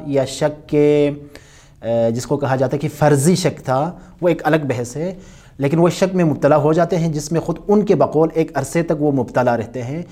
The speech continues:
جس کی تفصیل انہوں نے ایک کتاب میں لکھی ہے، جس کا ہم تذکرہ بعد میں انشاءاللہ کریں گے۔ اس شک سے نکلنے کے بعد وہ شدت کے ساتھ عرفان اور تصوف کی طرف مائل ہوئے۔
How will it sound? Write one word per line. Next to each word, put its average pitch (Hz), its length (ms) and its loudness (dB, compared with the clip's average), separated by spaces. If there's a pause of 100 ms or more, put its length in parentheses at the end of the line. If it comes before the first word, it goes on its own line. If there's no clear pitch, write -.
(120)
جس 151 160 -6
کی 170 120 -2
تفصیل 156 380 0
انہوں 131 180 0
نے 143 80 0
ایک 123 100 -6
کتاب 127 240 0
میں 123 80 -2
لکھی 135 300 -4
ہے، 170 60 -2
جس 143 140 -8
کا 127 100 -4
ہم 127 80 -4
تذکرہ 117 300 -2
بعد 110 180 2
میں 113 100 -2
انشاءاللہ 113 320 -4
کریں 113 380 -2
گے۔ 107 80 -6 (1400)
اس - 340 4
شک 233 380 2
سے 208 160 4
نکلنے 151 420 4
کے 135 140 2
بعد 113 340 2 (340)
وہ 147 240 2
شدت 170 440 0
کے 143 100 2
ساتھ 127 360 -2
عرفان 123 320 -6
اور 131 120 -4
تصوف 123 420 -2
کی 180 80 -2
طرف 175 260 0
مائل 156 260 4
ہوئے۔ 151 220 0